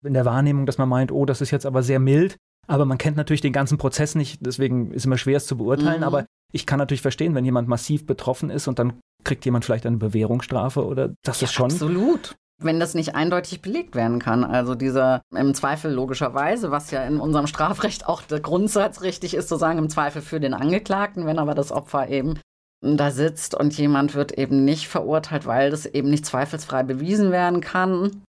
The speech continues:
Speaker 2: Das haben sie ja zum Beispiel bei Sexualstraftaten ganz häufig, weil ja die Beweislage gar nicht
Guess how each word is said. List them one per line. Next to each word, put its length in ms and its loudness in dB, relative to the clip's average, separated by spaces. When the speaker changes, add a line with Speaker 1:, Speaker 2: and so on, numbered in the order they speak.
Speaker 2:
Das 160 -6
haben 140 2
sie 100 6
ja 120 4
zum 160 0
Beispiel 260 -2
bei 160 2
Sexualstraftaten 840 -4
ganz 180 -2
häufig, 480 -2
weil 160 -2
ja 80 0
die 80 0
Beweislage 800 -2
gar 220 0
nicht 400 -6